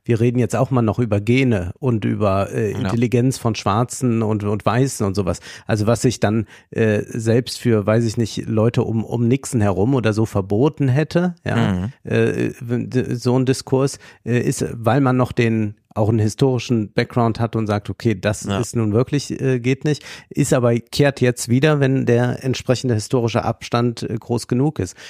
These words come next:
Speaker 1: Ähm, also d-, insofern, äh, gesch-, aus der Geschichte lernen, immer so ein, zwei Generationen, bei der dritten scheint es
Speaker 2: Genau.
Speaker 1: schon schwierig zu werden.
Speaker 2: Ja, absolut.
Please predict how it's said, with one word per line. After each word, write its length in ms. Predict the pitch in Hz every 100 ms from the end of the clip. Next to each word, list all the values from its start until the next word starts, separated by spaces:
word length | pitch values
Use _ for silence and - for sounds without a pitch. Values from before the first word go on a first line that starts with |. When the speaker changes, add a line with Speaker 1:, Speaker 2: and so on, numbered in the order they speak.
| - -
Speaker 1:
Ähm, 260 | 113 110 101
also 260 | 113 120
d-, 180 | 110 117
insofern, 640 | - 120 127 - 123 120
äh, 180 | 120 123
gesch-, 300 | 110 - -
aus 180 | 117 113
der 80 | 123
Geschichte 400 | 110 131 - 117
lernen, 320 | 107 117 143
immer 320 | - 127 123
so 260 | 117 120 120 -
ein, 280 | 120 127
zwei 480 | - - - 110 131
Generationen, 640 | 135 139 135 131 - 135 131
bei 100 | 117
der 120 | 113
dritten 520 | - 131 143 131 131
scheint 240 | - 123 123
es 40 |
Speaker 2:
Genau. 80 | -
Speaker 1:
schon 140 | 135
schwierig 380 | - 170 107 85
zu 160 | - 90
werden. 220 | 87 85
Speaker 2:
Ja, 140 | 117 -
absolut. 380 | - - 135 117